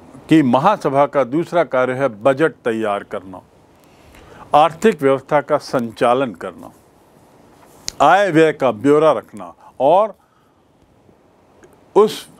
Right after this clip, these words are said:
आय का बंटवारा, व्यय का बंटवारा भी महासभा करती है। किस देश पर या किस कार्य पर कितना खर्च होगा,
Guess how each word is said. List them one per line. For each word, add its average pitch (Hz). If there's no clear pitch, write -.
आय 202
का 170
बंटवारा, 135
व्यय 170
का 170
बंटवारा 127
भी 202
महासभा 120
करती 110
है। 113
किस 226
देश 175
पर 196
या 185
किस 190
कार्य 165
पर 175
कितना 214
खर्च -
होगा, 92